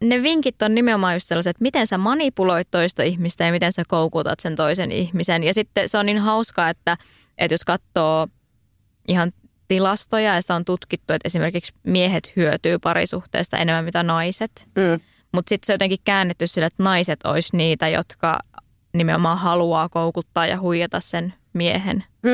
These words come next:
Speaker 1: siihen suhteeseen. Et se on jotenkin tosi nurinkurista, minkälaisia malleja
Speaker 2: Mm.
Speaker 1: ja ohjeita meillä on,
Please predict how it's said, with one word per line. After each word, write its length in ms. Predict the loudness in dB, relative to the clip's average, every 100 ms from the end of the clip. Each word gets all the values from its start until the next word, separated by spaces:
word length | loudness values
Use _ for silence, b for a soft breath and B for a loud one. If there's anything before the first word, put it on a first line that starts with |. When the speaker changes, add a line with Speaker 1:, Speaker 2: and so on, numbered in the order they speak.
| 2
Speaker 1:
siihen 160 | 2 -2
suhteeseen. 460 | -4 -4 -2 -2
Et 60 | -2
se 60 | -2
on 20 |
jotenkin 280 | -2 -2 -4 _ _ _ _ _ -6
tosi 400 | -4 0 0 -2 _ b b b b b
nurinkurista, 720 | 0 2 0 0 0 0 -2
minkälaisia 800 | -2 0 0 0 0 0 0 0 -2
malleja 520 | -2 0 0 0 0 -2 -8 _ _ _ _
Speaker 2:
Mm. 260 | 0 2 0 0
Speaker 1:
ja 140 | 0
ohjeita 380 | 2 0 -2 0
meillä 300 | 0 0 0
on, 260 | 0 0